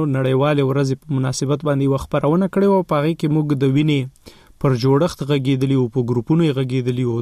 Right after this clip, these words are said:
د دې په جوړښت کې موږ د سرو خلیو، د سپینو خلیو او د پلیټلیټس ذکر هم کړی وو، چې دا تر ټولو عامې خلیې دي چې موږ یې، یې زیاتې یادېږي او پېژندل کېږي. که نه، د دې نه علاوه خو نورې خلیې هم لري، هغه ډاکټرانو ته معلوم وي.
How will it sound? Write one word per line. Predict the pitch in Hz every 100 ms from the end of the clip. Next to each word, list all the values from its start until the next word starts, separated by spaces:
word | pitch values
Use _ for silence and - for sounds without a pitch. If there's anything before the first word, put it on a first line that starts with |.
| 117
د | 120
دې | 147 143 _ _ -
په | 123
جوړښت | 131 143 - -
کې | 139
موږ | 135 131
د | 127
سرو | - 156 170 -
خلیو، | 143 139 139
د | 131
سپینو | - 170 156 147
خلیو | 147 175 170
او | 143
د | -
پلیټلیټس | 139 135 151 151 - - - -
ذکر | 151 143 131
هم | 123 135 -
کړی | 143
وو، | 135 - - - - -
چې | 170
دا | 185
تر | 180 143
ټولو | 180 170
عامې | 160 170 170 147
خلیې | 151 143 151
دي | 131
چې | - 139
موږ | 127
یې، | 123 - _ - - _ _ _ _ - 170
یې | 147 131
زیاتې | 156 160 143 131
یادېږي | 127 139 120
او | 120 131
پېژندل | 120 120 123 113
کېږي. | 135 127
که | -
نه، | 143
د | 139 135
دې | 151
نه | 147 139
علاوه | 143 147
خو | 151
نورې | 147 160 139
خلیې | 143 131 143 131
هم | 135 123
لري، | 123 127
هغه | 135 131
ډاکټرانو | 135 147 139 135
ته | - 131
معلوم | 131 135
وي. | 139